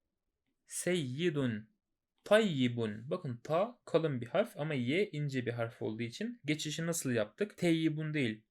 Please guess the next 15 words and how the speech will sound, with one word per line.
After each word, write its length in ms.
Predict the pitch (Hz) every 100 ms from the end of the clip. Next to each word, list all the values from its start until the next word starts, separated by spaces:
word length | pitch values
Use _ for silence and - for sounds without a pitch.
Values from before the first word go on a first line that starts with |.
| _ -
Tayyibun 720 | 156 151 131 147 147 147 131
da 120 | 110
değil. 220 | 110 107 - _ _ _
Tayyibun. 840 | - 165 147 127 160 151 123 107 110
Bakın 280 | 131 117 107
ta'yı 340 | 139 131 107
kalın 260 | - 123 151
telaffuz 420 | 170 156 156 160
ettik. 400 | 160 - 185 -
Ye'yi 340 | 139 151 117 117
de 160 | 190 -
ince 240 | 147 131
şekilde 320 | - - 202
telaffuz 420 | 208 156 123 -
ettik. 340 | 104 - -